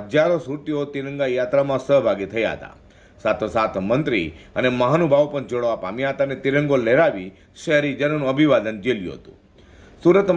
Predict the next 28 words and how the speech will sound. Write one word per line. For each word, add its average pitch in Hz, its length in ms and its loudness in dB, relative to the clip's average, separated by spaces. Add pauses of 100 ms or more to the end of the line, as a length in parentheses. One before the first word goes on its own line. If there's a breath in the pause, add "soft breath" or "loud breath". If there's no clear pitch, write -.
મહાનગરપાલિકાના 170 880 0 (140)
ફાયર 131 220 0
વિભાગના 147 420 0
બસો 143 260 -4
પચાસ 139 480 0
જવાનોએ 139 320 0 (100)
બારસો 131 380 0
મીટર 135 400 0
લાંબો 131 400 -2
તિરંગો 117 320 -2
લહેરાવ્યો 101 480 0
હતો. - 120 -18 (360 soft breath)
તો 87 160 -8
જળશક્તિ 147 500 0
મંત્રી 156 300 0
સી 147 160 4
આર 139 60 0 (100)
પાટીલે 131 340 -4
કહ્યું 120 320 -2 (240 soft breath)
કે 98 220 -10
કલ્પના 190 340 2
પણ 180 240 0
ન 156 160 0
કરી 143 220 -8
શકાય 160 340 0
એટલી 147 240 -6
મોટી 135 300 -6
સંખ્યામાં 117 600 -4